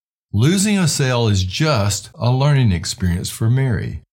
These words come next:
Because of this, she's very open to coaching from her sales manager and also watches YouTube videos and reads books on interpersonal sales skills and activity management.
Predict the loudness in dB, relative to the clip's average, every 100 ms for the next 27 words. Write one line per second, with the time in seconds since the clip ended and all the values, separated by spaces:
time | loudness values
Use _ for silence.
0 | _ _ _ _ _ -2 -2 0 0 0
1 | 0 -2 -4 -6 -4 -2 0 0 0 0
2 | 0 -2 -2 -2 -2 0 -2 0 -4 -6
3 | -4 -2 -2 -2 -2 -2 -2 0 2 2
4 | 0 -2 -2 0 -4 -4 -10 -12 -16 -18
5 | _ _ -2 2 4 2 2 0 2 0
6 | 0 0 0 0 0 0 2 2 2 0
7 | 0 0 2 2 2 2 0 -2 -2 -2
8 | -2 0 2 2 0 -2 -2 0 -2 -2
9 | -2 -2 -2 -4 -2 0 0 0 -2 -2
10 | -2 0 0 0 -2 -6 -8 -10